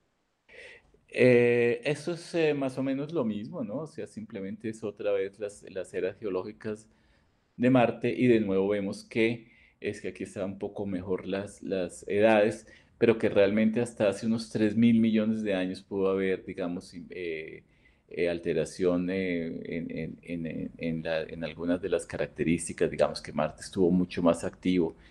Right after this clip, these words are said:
y prácticamente de esta época hacia el presente ha habido muy pocas cosas que hayan cambiado, eh,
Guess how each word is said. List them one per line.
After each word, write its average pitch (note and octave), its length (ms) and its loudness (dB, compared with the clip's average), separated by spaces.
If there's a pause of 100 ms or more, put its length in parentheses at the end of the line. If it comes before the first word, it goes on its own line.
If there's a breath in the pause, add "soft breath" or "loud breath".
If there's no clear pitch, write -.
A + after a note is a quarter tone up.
(160 soft breath)
y E2+ 60 -4
prácticamente E2+ 720 4
de F2+ 220 8
esta F#2 360 0
época F#2 580 -2
hacia E2+ 360 -6
el - 80 -6
presente E2 680 -6 (320 soft breath)
ha F2+ 120 -4
habido F#2 260 0
muy G2 140 -4
pocas G2 380 -10
cosas E2+ 360 -6
que - 140 -10
hayan D#2+ 340 -2
cambiado, D#2+ 800 -2
eh, D2+ 300 -6